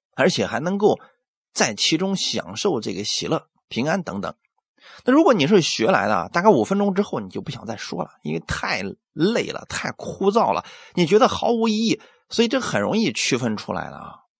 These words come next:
因为真正的方言呢，它是造就自己的，就算你不懂，但你把后面这个好处记住，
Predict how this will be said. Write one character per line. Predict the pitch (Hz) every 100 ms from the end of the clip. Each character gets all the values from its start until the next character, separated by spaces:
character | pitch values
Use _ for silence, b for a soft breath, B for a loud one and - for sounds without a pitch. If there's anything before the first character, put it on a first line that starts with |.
| _ _ _ _ _ _ _ _ _ _ _ _ _ _ _ _ _
因 | - 185
为 | 175
真 | 165 220
正 | 214 139
的 | 95
方 | - 131
言 | 95
呢， | 95 90 b b b
它 | 254
是 | 185
造 | 139 - - 101
就 | 98 90
自 | 104 80
己 | 76
的， | - - _ _ _ _ _ _ _ -
就 | 254 214
算 | 226 190
你 |
不 | 156 190
懂， | 131 107 -
但 | 160 160
你 | 120 107 _
把 | - -
后 | - 202
面 | 123 123
这 |
个 | 139 107
好 | - - -
处 | - 220
记 | 147 190 127
住， | 104